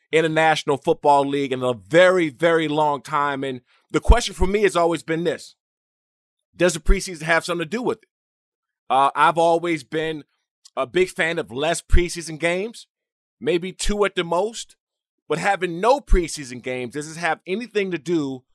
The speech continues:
with the injuries that's piled up, the A C L injuries, the Achilles inju-, injuries,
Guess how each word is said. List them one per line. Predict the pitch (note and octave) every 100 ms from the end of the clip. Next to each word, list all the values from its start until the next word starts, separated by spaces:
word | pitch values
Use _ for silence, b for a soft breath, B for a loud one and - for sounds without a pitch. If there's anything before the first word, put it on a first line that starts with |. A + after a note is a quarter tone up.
| _ _
with | B2+ D#3+ - _ _
the | C#3+ D#3
injuries | F3+ C#3 A#2+ G2+ - - _ _ _ _ _
that's | C#3 -
piled | - D#3+ D#3+
up, | D3
the | G#2+ C3+
A | A3
C | - G#3
L | F#3+ E3
injuries, | D3+ B2+ A#2+
the | B2+
Achilles | A#2+ - A3 G3+ -
inju-, | C#3+ B2 A#2 -
injuries, | D3+ A#2+ A2+ F2+